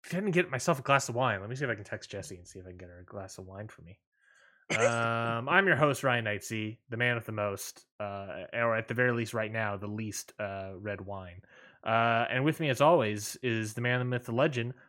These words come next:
Scotty Edwards. Scotty, how you doing?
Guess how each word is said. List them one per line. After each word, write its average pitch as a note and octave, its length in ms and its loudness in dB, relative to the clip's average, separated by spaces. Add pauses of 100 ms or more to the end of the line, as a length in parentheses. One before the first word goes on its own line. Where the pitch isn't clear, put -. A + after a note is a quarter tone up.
Scotty G#3+ 1000 4
Edwards. A2+ 720 4
Scotty, F#3+ 400 2 (160)
how - 160 -6
you C3 140 -4
doing? C4+ 340 -2